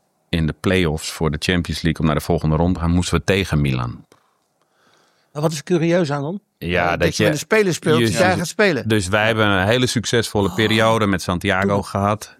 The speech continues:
Speaker 1: En dan moesten we voor, toen hadden we hem verkocht. Toen moest hij overgeschreven worden. En toen speelde hij voor Milan tegen ons.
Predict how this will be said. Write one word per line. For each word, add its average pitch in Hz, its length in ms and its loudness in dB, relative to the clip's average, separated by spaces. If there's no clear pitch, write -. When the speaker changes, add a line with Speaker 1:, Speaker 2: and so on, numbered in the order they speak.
Speaker 1:
En 90 140 0
dan 87 100 2
moesten 90 280 0
we 78 60 -4
voor, - 260 -2
toen - 140 -2
hadden 101 180 2
we 92 60 0
hem 82 100 -2
verkocht. - 520 -4
Toen - 140 -2
moest 92 120 -2
hij 92 100 0
overgeschreven 98 840 0
worden. 98 340 0
En 90 120 -2
toen - 100 -8
speelde 95 340 0
hij 85 120 2
voor 98 360 0
Milan 87 400 0
tegen 92 380 0
ons. 82 380 -4